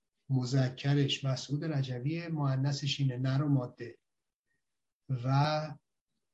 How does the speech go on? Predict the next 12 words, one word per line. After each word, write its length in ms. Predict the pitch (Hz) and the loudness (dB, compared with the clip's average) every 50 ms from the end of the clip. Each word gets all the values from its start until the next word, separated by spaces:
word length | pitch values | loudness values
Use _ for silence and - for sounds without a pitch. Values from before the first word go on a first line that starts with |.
| _ _ _ _ _ | _ _ _ _ _
شما 300 | - - - 135 143 151 | -8 -2 0 2 2 2
برید 280 | 151 160 151 156 147 | 2 0 0 0 0
اطلاعیه‌ای 540 | 139 135 - - 127 120 120 123 135 143 147 | 0 -2 -2 -4 -6 -4 -2 0 0 0 0
که 120 | 139 - 139 | 0 0 0
این 80 | 143 | 0
صادر 360 | 135 - 131 123 117 120 120 | 0 0 -4 -6 -6 -6 -8
کرده 380 | 117 - - 110 107 110 110 107 | -10 -12 -14 -16 -16 -14 -16 -16
رو 120 | 107 - _ _ _ _ _ _ _ _ _ _ _ - 120 | -16 -18 _ _ _ _ _ _ _ _ _ _ _ -10 -4
ببینید، 640 | 127 131 139 151 147 147 147 147 143 143 - - _ _ _ _ _ _ _ _ _ | 0 0 2 2 2 2 2 0 -2 -4 -6 -14 _ _ _ _ _ _ _ _ _
یک 220 | 139 139 139 135 123 | 2 2 2 2 2
ذهن 560 | 117 - - 120 135 160 147 135 135 139 151 | -4 -10 -8 -4 -2 -2 0 0 0 0 2
مخبط. 680 | 143 139 135 - - - 107 - - - 104 - - | 2 2 0 0 -4 -10 -12 -12 -12 -14 -14 -12 -12